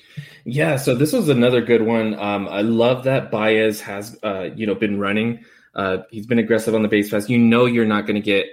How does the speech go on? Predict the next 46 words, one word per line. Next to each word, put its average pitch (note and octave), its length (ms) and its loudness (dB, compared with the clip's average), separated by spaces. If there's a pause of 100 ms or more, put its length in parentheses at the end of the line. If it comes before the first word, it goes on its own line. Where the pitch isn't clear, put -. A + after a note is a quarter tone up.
a-, G#2 160 -4 (320)
any G#2+ 220 -2
of F#2+ 60 -4
that F#2 160 -6
from F#2+ 140 -8
Seager. F#2+ 440 -4
Like, F#2+ 200 -6
he C3 160 2
might C3 280 4
have G#2 240 0
stolen A2+ 420 2
his A2+ 160 0
only G#2+ 280 2
base G2 280 -4
already, F#2 560 -4
uh, F2 220 -8
this F#2+ 240 -12
season. - 440 -8 (460)
Uh, G#2+ 420 0 (240)
so, A#2+ 640 4 (320)
yeah, B2+ 160 -4
this C3+ 240 -2
one's C#4 220 -4
tough, D#3+ 240 0
and C#3+ 100 2
I B2+ 160 0
think A#3 220 -2
this A3+ 160 0
one A3 100 0
comes F#3 240 -2
down D#3 220 2
a C3+ 60 2
little C#3+ 200 0
bit C#3 120 2
more C3 280 0
to B2 720 -6
team A#2+ 260 -2
context. A#2 680 -4 (800)
Now, C#3 220 4
Seager, G3+ 400 -2
he, F3+ 280 -6
I C#3 120 -2
do C#3 240 -2
think, G3 280 -8
you C3+ 80 -2
know, A2+ 260 -4